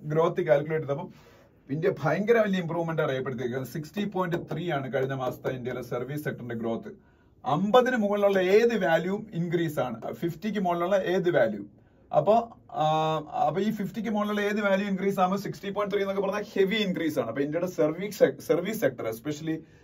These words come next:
banking, ആ, financial services, ആ, അതെല്ലാം വമ്പൻ growth നേടിക്കൊണ്ടിരിക്കുകയാണ്. അപ്പൊ അതിനെക്കുറിച്ചുള്ള ഒരു news ആണ്.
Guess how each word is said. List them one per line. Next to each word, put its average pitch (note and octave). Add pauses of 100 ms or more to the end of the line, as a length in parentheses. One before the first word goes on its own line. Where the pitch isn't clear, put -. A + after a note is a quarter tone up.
(120)
banking, C#3+ (540)
ആ, C3+
financial C#3+
services, C#3
ആ, A2+
അതെല്ലാം C3+
വമ്പൻ D#3
growth C#3
നേടിക്കൊണ്ടിരിക്കുകയാണ്. A2+ (140)
അപ്പൊ F#2
അതിനെക്കുറിച്ചുള്ള G#2+
ഒരു -
news G2+
ആണ്. F#2+